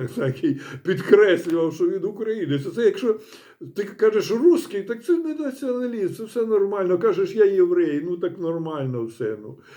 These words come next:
А от як ти кажеш, що ти українець, то ти вже націоналіст страшний. Так, якщо ти за українську мову, то це страшно просто. Не, м, просто так.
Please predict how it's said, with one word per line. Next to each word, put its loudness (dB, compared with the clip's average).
А 4
от 4
як 0
ти -2
кажеш, 0
що -6
ти 0
українець, 2
то -2
ти -6
вже 2
націоналіст 0
страшний. -4
Так, -2
якщо 2
ти 4
за 4
українську 2
мову, 0
то -2
це 0
страшно 0
просто. -2
Не, 0
м, 2
просто -4
так. -10